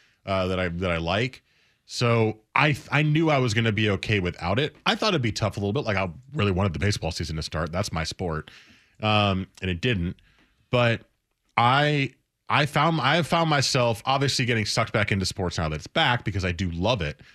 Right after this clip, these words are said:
Uh, but it's changed. My viewing habits have changed. I think, A, it's in-, it's interesting because there's so many options. You can kinda pick and choose what you wanna watch. Obviously, I've been watching baseball literally front and back.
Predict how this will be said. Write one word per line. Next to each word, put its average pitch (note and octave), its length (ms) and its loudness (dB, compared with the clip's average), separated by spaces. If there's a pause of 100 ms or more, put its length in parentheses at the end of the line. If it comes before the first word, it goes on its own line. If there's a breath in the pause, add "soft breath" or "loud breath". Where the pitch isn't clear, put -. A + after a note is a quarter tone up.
(400 soft breath)
Uh, G2 180 -2
but G#2+ 160 0
it's A#2 140 -2
changed. D#3+ 400 0
My G2+ 80 0
viewing C#3 240 0
habits E2 300 -2
have D2+ 100 -12
changed. - 500 -12
I A#2+ 80 2
think, C3 260 0
A, C#3+ 200 2
it's B2 140 -2
in-, A2 180 -2
it's A2 160 -2
interesting A2 340 -2
because G2 220 -2
there's F2+ 160 -2
so C3 180 0
many G2+ 240 0
options. A#2 420 0
You G2+ 60 -4
can G2+ 120 -4
kinda F#2+ 200 0
pick - 240 -6
and F2+ 80 -4
choose F2 240 -6
what F2 160 -10
you F2 60 -8
wanna D#2+ 160 -6
watch. F#2 460 -2 (460 loud breath)
Obviously, A2+ 360 0
I've F#2+ 80 0
been F#2+ 120 0
watching F2+ 520 0 (500)
baseball F2+ 640 -2 (500)
literally G#2+ 600 2 (300)
front G2+ 200 -2
and D#2+ 80 -8
back. C#2+ 300 -6